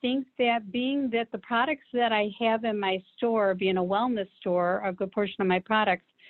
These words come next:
people are still coming in here. Um, I've actually, I have added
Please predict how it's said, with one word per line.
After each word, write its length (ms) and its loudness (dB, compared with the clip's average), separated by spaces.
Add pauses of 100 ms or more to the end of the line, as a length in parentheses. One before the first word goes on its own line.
(420)
people 340 4
are 120 4 (100)
still 160 4
coming 380 0
in 160 2
here. 500 0
Um, 440 2 (380)
I've 220 4
actually, 960 0 (220)
I 340 2
have 180 0
added 320 0